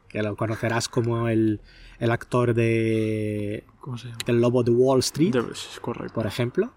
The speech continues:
Speaker 1: el, el ma-, la más conocida.
Speaker 2: Sí, sí, sí.
Speaker 1: El amigo de, de DiCaprio.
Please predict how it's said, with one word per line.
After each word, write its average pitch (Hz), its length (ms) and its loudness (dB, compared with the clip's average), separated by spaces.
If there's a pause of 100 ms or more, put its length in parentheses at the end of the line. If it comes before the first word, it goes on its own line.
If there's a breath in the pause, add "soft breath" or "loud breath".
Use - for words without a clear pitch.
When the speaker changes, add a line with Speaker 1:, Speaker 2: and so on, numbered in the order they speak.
(200)
Speaker 1:
el, 104 160 -6
el 104 120 -4
ma-, 104 180 -6
la 104 120 -6
más 104 200 -8
conocida. 120 420 -2
Speaker 2:
Sí, 190 120 -6
sí, - 160 -16
sí. - 300 -20
Speaker 1:
El 117 120 0
amigo 120 340 2
de, 113 640 2 (760)
de 113 220 0
DiCaprio. 131 500 0